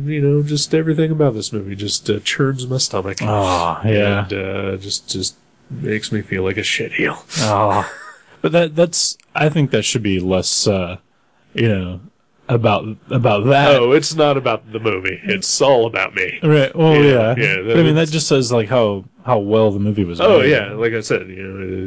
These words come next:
Speaker 1: is, is, uh, you know, yeah, it is, it is, uh,
Speaker 2: It's a great movie you wish you hadn't seen.
Speaker 1: Exactly. It is, it is not a reflection of the movie. It is not a reflection of the quality of the movie.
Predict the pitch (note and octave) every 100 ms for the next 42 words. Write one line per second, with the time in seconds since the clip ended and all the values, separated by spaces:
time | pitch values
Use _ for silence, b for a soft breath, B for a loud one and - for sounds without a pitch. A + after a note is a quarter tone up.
0 | F#2 F#2 G2 F#2 F#2 - G#2+ F#2+ F#2 F#2
1 | - b b b b b - - - G2+
2 | - - G2+ G#2+ G2 F#2 - F#2 F#2+ F#2
3 | - G2 F#2 F#2 F#2 - - A2+ A2+ G#2+
4 | G#2+ G#2 G2 G2 G2 G2+ F2 E2+ E2+ F#2+
5 | G#2 - - G#2 D#2 - F2+ F2+ F#2 F#2
6 | F2+ F#2 F#2 F#2 F#2+ G2 G2 F#2 - F#2
7 | - F#2 F2+ F2+ F2 F2 F2 - F2+ F2+
8 | F#2 F2+ F2+ F2 G2+ - G2+ F#2 - A2+
9 | A2 F#2+ G2 F#2 F#2+ F#2+ F#2 F2+